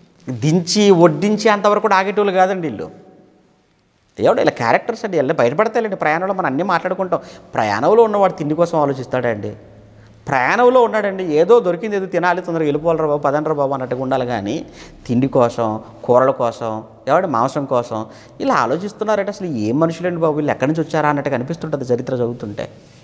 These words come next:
ఇటు వీళ్ళనా దేవుడు సెలెక్ట్ చేసుకున్నాడు, ఇటు వీళ్ళ కోసం ఆ దేవుడు ఇన్ని బాధలు, ఇటు వీళ్ళ కోసం ఆ మోషను పెట్టుకున్నాడు, ఇటు వీళ్ళని నడిపించడానికైనా దేవుడు మోషే అహరోను ఎంచుకున్నాడు.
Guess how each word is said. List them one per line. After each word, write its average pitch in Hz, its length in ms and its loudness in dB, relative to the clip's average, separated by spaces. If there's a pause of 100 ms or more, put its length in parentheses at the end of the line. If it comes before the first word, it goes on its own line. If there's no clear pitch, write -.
(680)
ఇటు 277 160 0
వీళ్ళనా 220 500 4
దేవుడు 247 280 6
సెలెక్ట్ 220 320 -2
చేసుకున్నాడు, 208 360 -2
ఇటు 156 140 0
వీళ్ళ 135 260 6
కోసం 285 300 2
ఆ 285 60 6
దేవుడు 240 260 4
ఇన్ని 208 180 -4
బాధలు, 220 220 2 (180)
ఇటు 247 120 4
వీళ్ళ 214 260 8
కోసం 320 300 2
ఆ 320 40 6
మోషను 285 360 2
పెట్టుకున్నాడు, 277 460 2 (240)
ఇటు 320 140 6 (160)
వీళ్ళని 294 240 4
నడిపించడానికైనా 320 760 2
దేవుడు 302 240 4
మోషే 311 280 4
అహరోను 311 320 6
ఎంచుకున్నాడు. 294 600 4